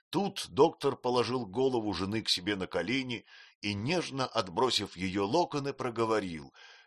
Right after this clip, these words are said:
«Бедная Анни, у нее такое верное,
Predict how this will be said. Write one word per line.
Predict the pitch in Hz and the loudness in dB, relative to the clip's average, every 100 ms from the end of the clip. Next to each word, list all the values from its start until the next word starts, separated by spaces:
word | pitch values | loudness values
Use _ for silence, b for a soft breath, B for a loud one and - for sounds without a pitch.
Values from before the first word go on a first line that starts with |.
| B | B
«Бедная | - 110 143 131 120 120 117 113 - | -4 2 2 2 -2 -2 -2 -4 -4
Анни, | 101 92 71 64 64 60 _ B B | -2 -2 -4 -12 -20 -20 _ B B
у | 117 | 0
нее | 123 123 135 | 2 2 0
такое | - 135 - 175 180 165 | 2 0 0 0 2 2
верное, | 147 104 151 123 85 78 65 65 | 0 0 0 0 -4 -10 -12 -14